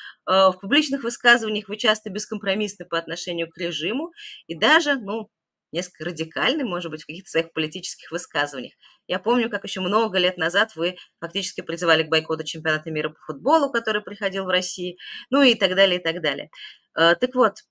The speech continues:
сейчас эта чудовищная война идёт уже больше двух с половиной лет, и кажется, что события становятся всё драматичнее,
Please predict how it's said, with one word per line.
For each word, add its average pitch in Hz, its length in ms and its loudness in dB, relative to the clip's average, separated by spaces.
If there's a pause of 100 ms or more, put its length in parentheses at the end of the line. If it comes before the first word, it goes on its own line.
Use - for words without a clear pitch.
(160)
сейчас 285 360 2
эта 247 100 -8
чудовищная 220 480 0
война 196 320 4
идёт 185 200 -4
уже 185 140 -6
больше 185 360 0
двух 180 200 -6
с - 60 -16
половиной 180 460 0
лет, 302 280 -2
и 302 80 -6
кажется, 226 340 -2
что - 160 -12
события 285 520 -4
становятся 254 680 -2 (240)
всё 220 160 -6
драматичнее, 214 880 -2